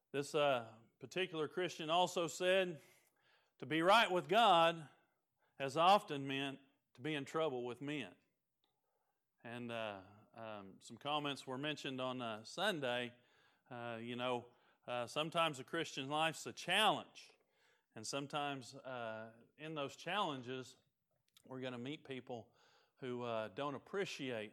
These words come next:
uh, our love for our Heavenly Father. And then last,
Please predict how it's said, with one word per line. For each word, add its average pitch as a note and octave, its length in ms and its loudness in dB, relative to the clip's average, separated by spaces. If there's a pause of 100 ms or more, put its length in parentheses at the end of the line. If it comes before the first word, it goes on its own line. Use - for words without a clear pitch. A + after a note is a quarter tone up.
(760)
uh, A2+ 500 -8
our B2+ 340 0
love B2 560 2 (220)
for A#2 140 -4
our A2+ 100 -2
Heavenly A#2 320 -8
Father. G2+ 400 -10 (1400)
And C#3+ 80 -8
then F#3 140 4
last, G3+ 640 6